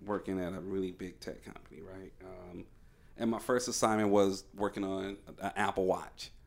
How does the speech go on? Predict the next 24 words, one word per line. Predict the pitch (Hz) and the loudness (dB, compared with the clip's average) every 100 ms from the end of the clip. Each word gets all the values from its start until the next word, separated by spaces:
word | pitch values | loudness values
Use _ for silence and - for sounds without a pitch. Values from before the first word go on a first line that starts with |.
| - - - | -20 -20 2
Mind | 123 139 120 | 6 6 6
you, | |
the | 107 | 4
Apple | 110 113 98 | 4 4 6
Watch | 101 117 104 | 6 4 0
didn't | 101 - | -4 -2
come | 107 | 2
out | 104 - | 2 0
till | 85 | -6
twenty | - 123 98 | -2 0 0
fifteen, | - 139 147 - 87 87 82 - - - - - | 2 2 2 0 -2 -2 -6 -14 -20 -20 -6 4
but | 135 | 6
it, | 127 - | 6 4
you | 147 | 2
know, | 131 98 - | 2 2 2
Apple | 131 139 127 | 2 2 0
talked | - 127 - | 2 2 2
about | 107 113 - | -2 -2 -2
this | 101 | -4
product | - 123 110 98 - | 0 2 2 0 -4
for | - 92 | -4 2
a | 101 107 | 4 4
whole | - 135 127 120 110 | 4 10 12 10 6
year, | 101 143 135 80 - | 2 4 4 2 -10